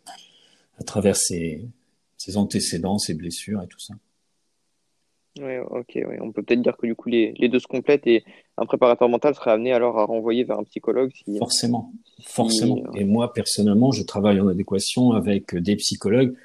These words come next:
Speaker 1: ou des psychiatres quand il y a besoin, effectivement, de traitements particuliers.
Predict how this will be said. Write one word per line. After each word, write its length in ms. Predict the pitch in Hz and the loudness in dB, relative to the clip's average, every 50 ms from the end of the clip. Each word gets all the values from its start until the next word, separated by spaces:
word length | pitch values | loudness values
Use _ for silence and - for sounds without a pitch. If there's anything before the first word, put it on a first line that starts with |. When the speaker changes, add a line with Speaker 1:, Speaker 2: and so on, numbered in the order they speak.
| _ _ _ _ _ - | _ _ _ _ _ 0
Speaker 1:
ou 120 | 127 123 | 2 4
des 140 | 101 104 101 | 4 4 4
psychiatres 560 | - - - - - - 120 123 123 123 - | 2 0 -4 -4 -4 -4 -2 -2 -2 -4 -2
quand 240 | - 107 101 - - | -2 -2 -2 -2 -2
il 60 | 101 | -4
y 20 | |
a 40 | 92 | -4
besoin, 420 | 87 92 92 92 90 104 110 120 117 | -4 -4 -4 -4 -4 -2 0 0 0
effectivement, 760 | 110 - - 98 98 - - - 95 92 92 98 117 120 | 0 -4 -8 -12 -12 -10 -8 -8 -6 -6 -4 -2 -2 -2
de 120 | 120 98 90 | -2 -2 -6
traitements 440 | - - - - - - - 113 113 | -6 -6 -8 -8 -4 -2 -2 -2 -2
particuliers. 640 | - 95 - - - - - 92 107 117 113 104 | -4 -8 -12 -12 -14 -12 -10 -8 -8 -6 -6 -6